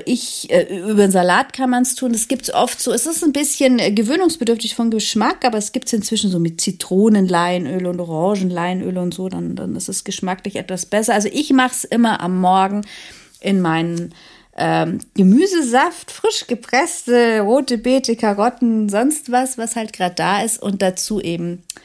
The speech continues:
Leinöl, dann können sich eben auch die fettlöslichen, äh, Vitamine, also Vitamin A zum Beispiel, A, D, E und K sind ja fettlösliche Vitamine, darin gut lösen.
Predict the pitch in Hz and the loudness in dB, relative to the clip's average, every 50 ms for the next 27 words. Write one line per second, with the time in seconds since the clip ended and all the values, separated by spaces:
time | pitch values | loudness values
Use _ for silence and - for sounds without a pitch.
0 | _ - _ _ _ 175 160 147 196 262 294 269 - 190 196 214 247 302 320 240 | _ -20 _ _ _ 0 2 2 4 2 2 2 2 2 4 4 4 4 2 0
1 | 202 190 - 202 202 208 202 196 202 190 - - - 180 180 180 - 113 151 - | -2 -2 -2 -2 -2 0 0 -2 -4 -6 -6 -6 -6 -6 -4 -4 -4 -4 -6 -6
2 | - - - 170 165 165 - - 185 180 - - 185 180 175 175 175 - 175 170 | -10 -10 -10 -10 -8 -6 -2 -2 -2 -2 -2 -4 -4 -2 -2 -4 -4 -6 -8 -8
3 | 165 - 180 170 170 - - 170 165 165 160 165 170 - 180 175 - 180 165 160 | -8 -6 -6 -6 -6 -6 -6 -6 -6 -6 -6 -8 -8 -10 -10 -8 -6 -4 -2 2
4 | 180 190 208 247 294 330 339 359 392 381 - _ _ - 156 - 165 151 151 156 | 4 6 6 6 6 4 2 0 -2 -4 -8 _ _ -10 -8 -8 -8 -10 -10 -8
5 | - 170 160 160 160 160 - 143 160 190 185 - 202 190 180 180 175 - - - | -8 -6 -4 -4 -4 -2 -2 -2 -2 -2 -2 -4 -4 -4 -4 -4 -6 -8 -6 -4
6 | 196 190 196 - - - - - - - - - - - - - - - - _ | -4 -4 -4 -6 -14 -18 -18 -18 -18 -18 -18 -18 -20 -20 -20 -20 -20 -20 -20 _
7 | _ _ - - _ _ 165 165 165 175 180 175 180 175 180 - - 196 208 202 | _ _ -20 -20 _ _ 0 2 2 2 2 2 2 0 0 0 0 0 0 0
8 | 180 175 170 170 - - 196 196 220 240 233 226 196 180 175 160 165 - - 220 | 0 0 -2 -4 -4 0 0 2 2 2 0 0 -2 0 -2 -4 -2 -2 -2 -2
9 | 226 233 240 233 226 220 220 226 214 202 196 - 196 202 196 190 196 202 196 196 | 0 0 2 2 2 2 2 0 -2 -2 -2 -4 -2 -2 -2 0 0 0 0 0
10 | 196 190 - _ _ _ _ - 202 190 190 185 190 190 190 180 190 190 185 - | -2 -4 -6 _ _ _ _ 2 2 2 2 0 0 -2 -2 -2 -4 -6 -6 -4
11 | 185 180 180 180 180 175 180 180 180 180 | -4 -2 -2 -2 -2 -2 -2 -4 -4 -4